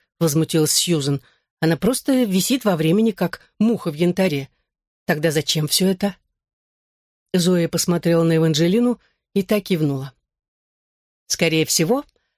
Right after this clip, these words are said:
спасти дочь от смерти — лишь первая часть их плана", сказала Зои. "Вторая — вылечить ее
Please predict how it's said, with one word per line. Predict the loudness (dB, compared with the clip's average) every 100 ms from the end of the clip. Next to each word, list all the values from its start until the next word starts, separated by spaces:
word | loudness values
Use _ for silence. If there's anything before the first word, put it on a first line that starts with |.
| _ _ _
спасти | -4 -2 -2 0 0
дочь | 2 0 0
от | -2 0
смерти — | 0 0 0 0
лишь | 0 -2 -2
первая | -2 0 0 0
часть | 0 -2 -2 -4
их | -6 -4
плана", | -2 -2 -2 -6 -10 _
сказала | -12 -6 -2 2 0
Зои. | 0 -2 -2 -8 _ _ _
"Вторая — | -6 -2 0 0 0 -2 -6 _ _ _ _
вылечить | 0 2 0 0 -2 0
ее | 2 2 0